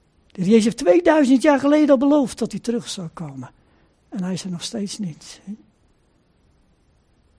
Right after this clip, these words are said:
En wij wachten maar, hè. En we zien uit. We hebben iets van de bezuinen, hè, vanmorgen weer mogen horen. En ik hoop dat het uw verlangen is, "Heere, kom toch haastig.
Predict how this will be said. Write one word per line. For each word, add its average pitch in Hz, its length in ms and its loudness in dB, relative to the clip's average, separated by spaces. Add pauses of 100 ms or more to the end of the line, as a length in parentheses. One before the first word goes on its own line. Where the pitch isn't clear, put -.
(240)
En 170 120 -12
wij 185 180 -6
wachten 220 380 -6
maar, 131 360 -10
hè. 196 60 -12 (640)
En 170 120 -12
we 180 60 -2
zien 185 240 -2
uit. 220 340 -6
We 185 60 -12
hebben 151 240 -12 (260)
iets 190 200 -14
van 175 100 -12
de 170 60 -8
bezuinen, 202 480 -2
hè, 233 140 -4
vanmorgen 185 420 -6
weer 180 140 -6
mogen 180 240 -6
horen. 208 300 -4 (720)
En 220 100 -4
ik 165 80 -4
hoop 190 160 2
dat 185 120 2
het 190 140 0
uw 190 120 -2
verlangen 214 480 0
is, 185 240 -4
"Heere, 202 280 -2
kom 233 240 -8
toch 196 120 -10
haastig. 185 560 -12